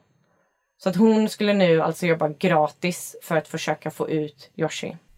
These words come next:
Och nu hittar de ännu mer information. Det finns ytterligare en australiensare som har blivit tagen för heroinsmuggling.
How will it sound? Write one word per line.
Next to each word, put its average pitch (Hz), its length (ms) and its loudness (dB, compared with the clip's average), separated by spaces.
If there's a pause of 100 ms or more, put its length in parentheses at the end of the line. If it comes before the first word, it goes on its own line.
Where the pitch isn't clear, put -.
(640)
Och 220 140 4
nu 277 300 2
hittar 233 400 -2
de 156 300 2
ännu 185 300 4
mer 156 380 0 (180)
information. 165 600 -6 (800)
Det 220 100 2
finns 247 520 -2 (120)
ytterligare 214 800 0
en 156 360 0
australiensare 165 920 -2 (180)
som 185 200 -2
har 170 80 2
blivit 165 420 -4
tagen 165 480 -2
för 156 340 0
heroinsmuggling. 165 1000 -2